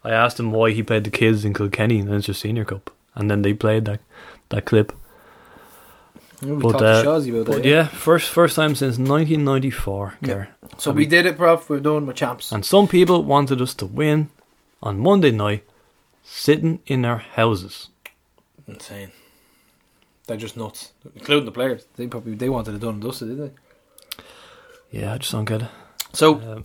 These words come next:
Speaker 2: the rollover, prof. On the Saturday, I woke up. Phones were hopping. "Where are we all going? Where are we all going?"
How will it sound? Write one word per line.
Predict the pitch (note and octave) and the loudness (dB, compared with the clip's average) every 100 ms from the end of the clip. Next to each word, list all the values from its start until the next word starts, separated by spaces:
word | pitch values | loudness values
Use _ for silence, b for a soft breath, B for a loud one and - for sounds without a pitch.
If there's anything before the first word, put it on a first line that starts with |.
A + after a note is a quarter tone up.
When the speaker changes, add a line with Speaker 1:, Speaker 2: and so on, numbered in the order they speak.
| - - | -12 -2
Speaker 2:
the | |
rollover, | F3 F#3+ F#3+ F3+ D#3+ | 4 8 8 6 2
prof. | F3 E3 - _ _ _ _ - | 0 -2 -2 _ _ _ _ -12
On | C#3+ | -8
the | C#3 | 0
Saturday, | D#3+ D#3 D#3 | 2 4 6
I | C#3+ | 6
woke | C#3+ C#3+ D3+ | 6 4 4
up. | D3 - _ _ _ - | 2 -2 _ _ _ -10
Phones | C3 C3+ B2+ | -6 -4 0
were | |
hopping. | C3 C#3+ C#3+ A#2 | 0 0 -2 -10
"Where | C3 C3+ | -12 -10
are | |
we | C#3 | -10
all | C#3 C#3 | -10 -4
going? | C#3 C3+ | -4 -4
Where | C#3 | -4
are | C#3 | -4
we | |
all | C3+ C3 | -4 -2
going?" | B2+ B2+ | -2 -4